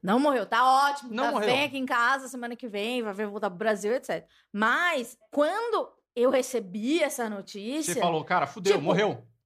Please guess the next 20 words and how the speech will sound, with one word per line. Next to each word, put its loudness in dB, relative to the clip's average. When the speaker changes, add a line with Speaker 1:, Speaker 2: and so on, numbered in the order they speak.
Speaker 1:
eu 2
comecei -2
a 0
ver 0
passagem 0
pra -6
Portugal, -2
porque -8
eu -4
não -2
queria 0
que -6
ele 2
morresse 2
sem -8
dar 0
tchau, 2
sabe? -6
Porque -2
daí, 2